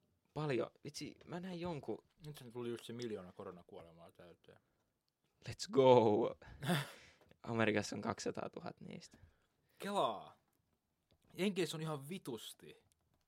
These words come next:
Speaker 1: Niin.
Speaker 2: Joku haluu tappaa jenki-, tuhoa jenki.
Speaker 1: Kiina vi-,
Speaker 2: Se on
Speaker 1: Kiina.
Speaker 2: Kiina-virus. <laughs> Niin kuin Trump sanoo,
Speaker 1: O-
Speaker 2: Kiina-virus.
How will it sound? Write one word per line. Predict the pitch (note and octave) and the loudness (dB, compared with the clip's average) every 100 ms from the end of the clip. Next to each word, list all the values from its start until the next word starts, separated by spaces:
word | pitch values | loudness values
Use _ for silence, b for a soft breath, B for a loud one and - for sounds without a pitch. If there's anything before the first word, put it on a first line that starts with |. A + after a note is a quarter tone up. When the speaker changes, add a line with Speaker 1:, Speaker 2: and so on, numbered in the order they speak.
| - _ _ _ _ _ _ _ _ _ _ _ - | -20 _ _ _ _ _ _ _ _ _ _ _ -8
Speaker 1:
Niin. | A2+ G#2 G#2 G#2 - D#3 | -4 -2 -2 -4 -10 -10
Speaker 2:
Joku | D#3 | -8
haluu | D3+ A#2+ A#2 | -6 -4 -6
tappaa | C3 - E2+ | -10 -12 -16
jenki-, | E2 D#2 _ _ _ _ _ - | -16 -20 _ _ _ _ _ -20
tuhoa | A#2 - | -20 -20
jenki. | E2+ D3 D3 _ _ _ _ _ _ _ _ | -20 -20 -20 _ _ _ _ _ _ _ _
Speaker 1:
Kiina | - G#3+ G#3+ - A#2 A#2 | -10 -8 -8 -8 -8 -10
vi-, | B2+ C3+ C3+ C#3 _ _ - | -10 -10 -12 -14 _ _ -14
Speaker 2:
Se | |
on | D3+ | -10
Speaker 1:
Kiina. | B2 C#3 - | -8 -6 -8
Speaker 2:
Kiina-virus. | A2+ A2 F#2 F2 - | -6 -8 -8 -14 -20
<laughs> | - | -8
Niin | C#3 D3+ | -4 -2
kuin | C#3 | -2
Trump | - D#3+ D3 - | 0 2 2 -2
sanoo, | B2 D#3 E3+ | 2 6 6
Speaker 1:
O- | - | 4
Speaker 2:
Kiina-virus. | - C3+ A2+ G#2+ G#2 F#2+ - | -6 -6 -6 -8 -10 -12 -20